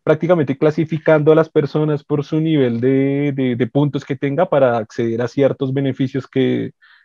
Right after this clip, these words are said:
del país, pero beneficios que, que, que todos tenemos en todos los países normalmente,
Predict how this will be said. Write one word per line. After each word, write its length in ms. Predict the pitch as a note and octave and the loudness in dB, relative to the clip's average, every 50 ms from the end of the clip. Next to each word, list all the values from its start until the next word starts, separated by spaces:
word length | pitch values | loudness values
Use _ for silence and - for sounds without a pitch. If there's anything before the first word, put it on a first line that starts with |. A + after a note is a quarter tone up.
| _ - | _ -2
del 180 | C#3 C#3 D3 C3+ | 0 0 2 4
país, 440 | - B2+ A#2+ A2+ B2 - - _ _ | 4 2 2 2 0 -2 -4 _ _
pero 200 | - D#3 D#3 F3 | 2 4 4 6
beneficios 540 | D3 E3 D3+ C#3 C3 - C3+ B2 D3+ D3+ - | 4 4 4 2 2 0 -2 -2 -2 -4 -2
que, 200 | - F3+ F3 D3 B2+ | 2 2 2 2 0
que, 200 | - C#3 C3 A#2+ | -4 -8 -8 -6
que 200 | - C3+ B2 A2+ | -4 -6 -6 -4
todos 340 | - - C#3 C3+ C#3+ C#3 - | 0 0 2 2 2 0 0
tenemos 340 | E3+ D#3 D#3 D3+ C#3 - | 0 0 0 -2 -2 -4
en 80 | D#3 C3+ | -4 -2
todos 140 | D#3+ D3+ C#3+ | 0 0 0
los 120 | C3+ - | 0 -2
países 280 | - D3+ C3+ A#2 C3 C3+ | 0 -2 0 0 0 -2
normalmente, 560 | D3 C#3+ C3+ A#2 A#2 B2+ B2 B2+ - B3 C4+ | -2 -2 -2 -2 -4 -4 -6 -6 -8 -12 -14